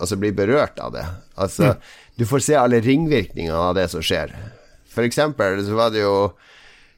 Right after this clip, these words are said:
Speaker 1: eh, veldig, veldig mange skoler i Norge som ble berørt av det, for de mistet jo elever på Utøya. Altså, det her
Speaker 2: Ja.
Speaker 1: var jo i sommerferien, så hvordan håndterte de dette i august, når alle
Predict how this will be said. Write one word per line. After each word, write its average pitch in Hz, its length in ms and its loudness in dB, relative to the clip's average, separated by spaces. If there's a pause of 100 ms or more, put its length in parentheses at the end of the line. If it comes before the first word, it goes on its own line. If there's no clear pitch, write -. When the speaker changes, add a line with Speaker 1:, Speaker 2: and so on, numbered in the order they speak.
(200)
Speaker 1:
eh, 80 220 0 (300)
veldig, 139 400 4
veldig 127 220 2
mange 120 220 2
skoler 131 520 2
i - 20 2
Norge 120 340 0
som 98 120 -8
ble 113 80 0
berørt 117 380 0
av 98 100 2
det, 104 140 2
for 110 80 -2
de 113 80 2
mistet 113 480 0
jo 82 80 -2
elever 95 460 0 (260)
på 98 180 -2
Utøya. 90 600 -2 (360)
Altså, 107 380 0
det 104 100 2
her 110 120 2
Speaker 2:
Ja. - 20 -2
Speaker 1:
var 104 120 0
jo 95 60 0
i 98 120 0
sommerferien, 104 760 -2
så 95 140 -4
hvordan 110 320 0
håndterte 117 580 -2
de 85 140 -4
dette 90 300 -4
i 80 180 0
august, 92 640 -2
når 80 160 -2
alle 92 140 2